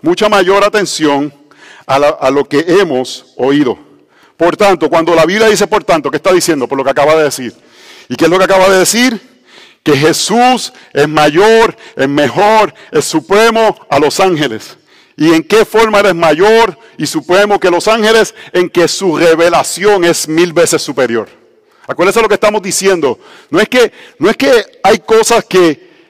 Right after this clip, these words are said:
son, Jesús es mejor, pero hay otras alternativas. Usted sabe que a veces hay cosas de preferencias.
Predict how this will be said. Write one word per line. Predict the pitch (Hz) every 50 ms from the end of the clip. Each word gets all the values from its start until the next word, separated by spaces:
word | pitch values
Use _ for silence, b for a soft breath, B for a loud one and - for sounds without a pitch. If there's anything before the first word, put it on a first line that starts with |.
| b b
son, | - - - - 196 220 226 220 220 214 196 175 _ _ _ _ _ _ -
Jesús | - 180 170 - 240 240
es | 240
mejor, | 226 226 196 180 214 233 240 233 -
pero | 214 196 196
hay | 202
otras | 214 220 226 208
alternativas. | 208 190 - 202 202 190 175 147 - 160 170 151 131 120
Usted | - 233
sabe | 226 247 262 233
que | 214
a | 202
veces | 208 - 220
hay | 214
cosas | - 208 - 226 202
de | 185 180
preferencias. | - 160 139 - 147 139 151 156 147 - 127 120 98 92 - -